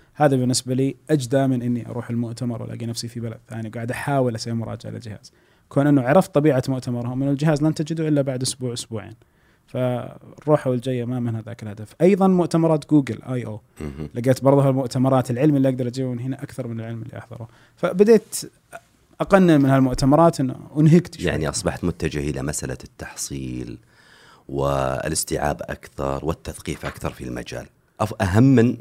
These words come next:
Speaker 2: آه، مشاركتك في ال-، الملتقيات.
Speaker 1: آه، الوقت أغلى من إني أضعه في كل مؤتمر موجود.
Speaker 2: ممتاز.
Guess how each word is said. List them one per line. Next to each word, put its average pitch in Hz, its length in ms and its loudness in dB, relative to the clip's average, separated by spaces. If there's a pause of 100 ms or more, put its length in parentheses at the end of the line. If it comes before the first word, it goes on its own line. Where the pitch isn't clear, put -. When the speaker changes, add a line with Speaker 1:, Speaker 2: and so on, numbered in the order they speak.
Speaker 2:
آه، 65 240 -2
مشاركتك 67 540 -6
في - 80 -12
ال-، 62 160 -4
الملتقيات. 64 800 -10
Speaker 1:
آه، 156 160 -2
الوقت 165 460 6
أغلى 180 320 6
من 165 200 6
إني 165 380 4
أضعه 151 260 4
في 139 160 -2
كل 127 180 -2
مؤتمر 117 420 -4
موجود. 95 300 -12 (100)
Speaker 2:
ممتاز. 65 640 -8